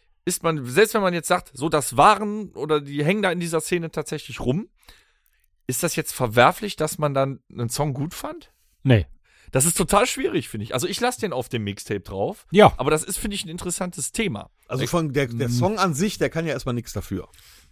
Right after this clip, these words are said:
Speaker 2: Ja,
Speaker 3: Wenn
Speaker 2: und
Speaker 3: die
Speaker 2: die
Speaker 1: sehen
Speaker 2: Musik
Speaker 1: aber
Speaker 2: auch.
Speaker 1: ganz viele andere.
Speaker 3: Wenn in dem
Speaker 2: Ja.
Speaker 3: Song kein, kein dunkles, braunes oder was weiß ich, Gedankengut, äh, äh,
Speaker 2: Genau.
Speaker 3: drinsteckt.
Speaker 2: Genau,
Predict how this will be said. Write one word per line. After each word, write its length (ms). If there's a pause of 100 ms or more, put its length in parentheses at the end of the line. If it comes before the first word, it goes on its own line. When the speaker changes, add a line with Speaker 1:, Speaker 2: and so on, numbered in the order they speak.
(880)
Speaker 2:
Ja, 300
Speaker 3:
Wenn 80
Speaker 2:
und 60
Speaker 3:
die 40
Speaker 2:
die 60
Speaker 1:
sehen 80
Speaker 2:
Musik 240
Speaker 1:
aber 140
Speaker 2:
auch. 40
Speaker 1:
ganz 180
viele 280
andere. 320
Speaker 3:
Wenn 80
in 80
dem 80
Speaker 2:
Ja. 260
Speaker 3:
Song 100
kein, 460
kein 300
dunkles, 420
braunes 400
oder 220
was 220
weiß 120
ich, 100
Gedankengut, 640
äh, 60 (400)
äh, 40
Speaker 2:
Genau. 260
Speaker 3:
drinsteckt. 560
Speaker 2:
Genau, 300